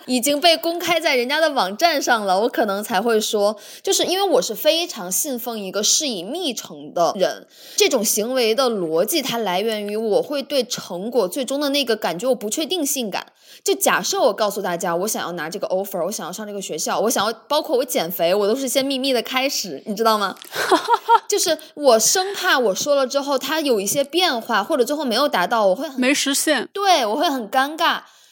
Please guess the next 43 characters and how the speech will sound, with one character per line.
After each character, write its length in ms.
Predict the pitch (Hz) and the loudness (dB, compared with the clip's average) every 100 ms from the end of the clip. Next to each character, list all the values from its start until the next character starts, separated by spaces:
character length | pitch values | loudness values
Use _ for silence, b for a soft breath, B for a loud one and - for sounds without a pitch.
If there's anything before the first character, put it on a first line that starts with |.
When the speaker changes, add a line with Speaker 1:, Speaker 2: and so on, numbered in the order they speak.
| b _ | b _
Speaker 1:
这 220 | 440 480 | 0 2
个 80 | 285 | 0
就 140 | 269 | 0
完 220 | 226 175 | 0 0
全 140 | 226 254 | -2 -6
不 100 | 208 | -4
一 40 | |
样， 140 | 185 214 | -4 -2
因 100 | 339 | 0
为 60 | |
我 60 | 277 | 0
身 140 | - | 0
边 120 | 254 247 | 0 0
也 60 | |
有 120 | 247 | 0
朋 260 | 214 - 156 | -2 -8 -10
友， 100 | 185 | -8
他 180 | - 269 | -4 -4
会 100 | 285 | -2
和 120 | 208 | -2
我 100 | 185 | -2
说， 160 | 175 196 | -2 -4
如 220 | 175 262 | -2 0
果 160 | 254 | 2
他 140 | 160 208 | 0 -4
想 120 | 180 | -10
要 60 | 165 | -8
达 140 | 160 | -6
到 100 | 170 | -6
一 40 | |
个 60 | 175 | -8
目 160 | 185 165 | -12 -8
标， 240 | 165 165 b - | -8 -8 b -4
就 120 | 285 | 0
无 160 | 214 | 2
论 140 | 240 277 | 2 2
是 140 | 233 | 0
他 180 | 190 208 | -4 -4
要 80 | 196 | -4
减 240 | 196 147 | -4 -6
肥 280 | 170 156 170 | -6 -4 -2
也 160 | 190 151 | -2 -2
好， 280 | - - | -6 -16